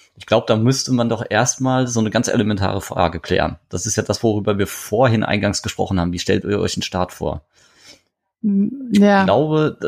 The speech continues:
Speaker 1: was, was denkt ihr denn darüber? Weil ich glaub, die elementare Frage ist ja erstmal, ist Sealand überhaupt ein Staat? Weil ich kann ja keine Staatsangehörigkeit von einem Staat bekommen, der keiner ist.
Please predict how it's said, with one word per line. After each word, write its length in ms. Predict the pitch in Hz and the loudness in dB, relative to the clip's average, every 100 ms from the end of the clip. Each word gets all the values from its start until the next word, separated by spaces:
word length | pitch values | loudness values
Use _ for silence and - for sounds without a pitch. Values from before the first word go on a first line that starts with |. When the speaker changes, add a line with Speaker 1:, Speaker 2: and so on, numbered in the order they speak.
| 85 | -2
Speaker 1:
was, 280 | 117 110 117 | 0 0 0
was 120 | 117 | 0
denkt 200 | 139 147 | 2 2
ihr 80 | 147 | 4
denn 100 | 117 | 4
darüber? 260 | 92 92 90 | 2 0 -2
Weil 100 | 82 | -2
ich 80 | |
glaub, 180 | - 131 | 0 0
die 80 | - | 0
elementare 500 | 107 110 107 110 107 | -4 -4 -2 -2 -2
Frage 300 | - 113 123 | -4 -2 -2
ist 140 | - - | -2 -2
ja 60 | - | -2
erstmal, 380 | - - 107 - | -4 -4 -4 -2
ist 140 | - | -4
Sealand 320 | 117 107 101 | -2 0 0
überhaupt 400 | 101 90 85 - | 0 -2 -2 -8
ein 60 | - | -6
Staat? 380 | - 127 85 - 156 - | 0 0 0 -4 -14 -4
Weil 160 | 90 | -2
ich 80 | - | -2
kann 140 | - | -2
ja 80 | 104 | -2
keine 180 | 92 98 | -2 -4
Staatsangehörigkeit 1000 | - 98 - - - 107 104 110 - 104 | 0 0 -2 -6 -4 -2 0 -2 -2 -6
von 140 | 104 | -4
einem 140 | - 90 | -6 -4
Staat 260 | - 92 | -2 -2
bekommen, 240 | - - 101 | -4 -6 -2
der 80 | 90 | 0
keiner 240 | 90 82 | 0 0
ist. 280 | 117 - | -2 -6